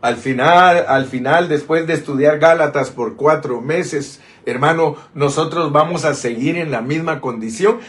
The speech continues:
Entonces no nos aprovechó el estudio de Gálatas.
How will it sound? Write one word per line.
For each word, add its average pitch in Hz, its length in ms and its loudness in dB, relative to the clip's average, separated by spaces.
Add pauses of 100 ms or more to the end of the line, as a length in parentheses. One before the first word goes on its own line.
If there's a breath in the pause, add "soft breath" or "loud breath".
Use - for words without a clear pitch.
Entonces 208 480 2
no 196 160 -2
nos 202 240 0
aprovechó 123 600 0
el 151 100 -2
estudio 123 500 -4
de 101 140 -4
Gálatas. - 760 -8